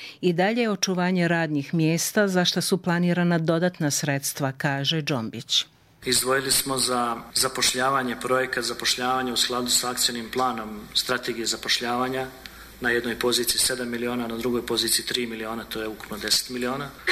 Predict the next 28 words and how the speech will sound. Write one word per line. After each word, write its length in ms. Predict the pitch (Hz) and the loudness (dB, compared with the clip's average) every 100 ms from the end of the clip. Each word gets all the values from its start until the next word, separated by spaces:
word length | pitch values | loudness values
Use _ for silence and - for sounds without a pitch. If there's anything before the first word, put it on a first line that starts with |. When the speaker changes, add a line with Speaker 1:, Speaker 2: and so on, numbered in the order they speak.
| 123 123 131 | -2 0 2
Speaker 2:
Izdvojili 520 | 127 - 131 131 127 | 2 4 4 4 2
smo 480 | - 135 127 123 - | 2 0 -2 -4 -2
dodatno 720 | 127 123 123 120 127 120 113 - | 0 2 0 -2 0 0 -2 -6
za 520 | - - 123 117 113 110 | -2 0 0 0 0 0
socijalno 600 | - - 127 - 127 117 | 2 2 2 2 2 0
zbrinjavanje 1000 | 110 117 113 117 123 120 117 113 110 110 - - | -4 -4 -2 2 2 2 0 -2 -2 -4 -8 -4
tri 180 | - 131 | -2 0
miliona 420 | 127 113 117 117 | -2 -2 -2 -2
odnosno 340 | 113 117 - 120 | -2 0 0 0
na 60 | |
ovu 100 | 120 | -4
godinu, 260 | 113 120 117 | -2 -2 0
što 180 | 120 117 | -2 -2
iznosi 360 | 113 110 113 | 0 0 0
trinaest 500 | - 120 120 123 - | -4 -2 0 2 0
miliona 460 | 127 123 127 131 131 | 0 -4 -2 -2 -4
u 140 | 135 | -2
budžetu 360 | 123 127 123 123 | -2 0 0 0
za 100 | 120 | -2
dve 160 | 120 127 | -2 -2
hiljade 260 | 127 123 | 0 -2
trinaestu 500 | 120 131 127 120 131 | 0 0 2 0 0
godinu. 360 | 123 127 131 127 | -2 -2 -2 -4
Stambeno 540 | - - 131 127 131 127 | -2 0 0 0 -2 0
zbrinjavanje 560 | 117 120 120 123 123 | -2 -2 0 2 0
porodica 360 | 120 123 123 120 - | 2 2 2 0 -2
poginulih 300 | 120 120 113 | -4 -4 -2
boraca 440 | 120 120 113 117 | 0 0 0 -2